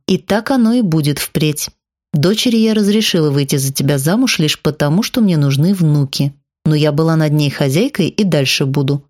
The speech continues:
Ты себе, зятёк, хоть лоб разбей, но только слушать она будет всегда не тебя, а меня. В нашем роду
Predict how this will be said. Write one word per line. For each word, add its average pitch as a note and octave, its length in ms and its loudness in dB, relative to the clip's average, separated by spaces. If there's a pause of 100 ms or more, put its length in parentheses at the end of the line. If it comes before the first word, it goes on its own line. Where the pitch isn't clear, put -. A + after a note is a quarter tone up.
(140)
Ты C4 100 -2
себе, A3+ 300 2
зятёк, A3 400 0
хоть G#3+ 260 -2
лоб G3 260 0
разбей, C3+ 640 -2
но E3+ 120 2
только F#3 280 -2
слушать C4+ 400 -2
она D3+ 220 2
будет C#3 260 0
всегда E3+ 460 -2
не C#4 160 0
тебя, D3 480 -2 (120)
а A3 120 0
меня. B3+ 400 0 (160)
В D3 100 2
нашем F3+ 360 2
роду F3+ 300 0